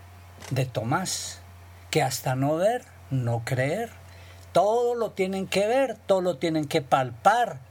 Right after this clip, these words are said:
todo lo tienen que gustar. Si no, no lo creen. Y Dios es contrario a todo eso, porque claramente Dios dice en su palabra todo lo contrario.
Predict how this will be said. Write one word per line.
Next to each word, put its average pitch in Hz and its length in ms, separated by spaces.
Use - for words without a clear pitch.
todo 160 240
lo 139 140
tienen 139 380
que 147 200
gustar. 120 840
Si 156 280
no, 190 200
no 160 160
lo 120 240
creen. 120 420
Y 196 180
Dios 233 320
es 233 200
contrario 196 760
a 165 60
todo 196 340
eso, 233 320
porque 160 560
claramente 202 800
Dios 196 260
dice 220 360
en 151 160
su 143 220
palabra 180 640
todo 214 340
lo 131 180
contrario. 185 720